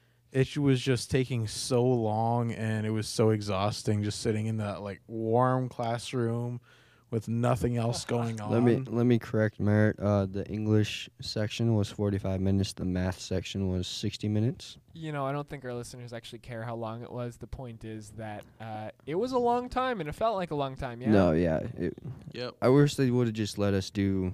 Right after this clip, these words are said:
Speaker 3: it on our own pace. I would've been out of there at eleven o'clock.
Speaker 2: <laughs>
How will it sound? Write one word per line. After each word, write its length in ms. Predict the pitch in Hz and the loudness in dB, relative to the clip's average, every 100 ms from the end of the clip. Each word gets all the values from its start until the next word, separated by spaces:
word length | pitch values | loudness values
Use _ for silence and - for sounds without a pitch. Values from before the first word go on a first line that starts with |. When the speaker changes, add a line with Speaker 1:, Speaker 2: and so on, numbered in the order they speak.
| - | -4
Speaker 3:
it 160 | 90 90 | -4 -2
on 160 | 87 | -2
our 160 | 85 87 | -2 -2
own 160 | 87 85 | -2 0
pace. 340 | 87 85 - | 0 -2 -2
I 60 | 98 | 0
would've 200 | 101 90 | 0 0
been 120 | 90 | 0
out 180 | 87 87 | 2 0
of 60 | |
there 160 | 85 85 | 0 0
at 80 | 82 | -2
eleven 400 | 87 90 87 87 | -4 -4 -4 -6
o'clock. 480 | 85 87 85 82 - - 143 - | -6 -4 -4 -6 -10 -16 -18 -12
Speaker 2:
<laughs> 120 | 196 | -12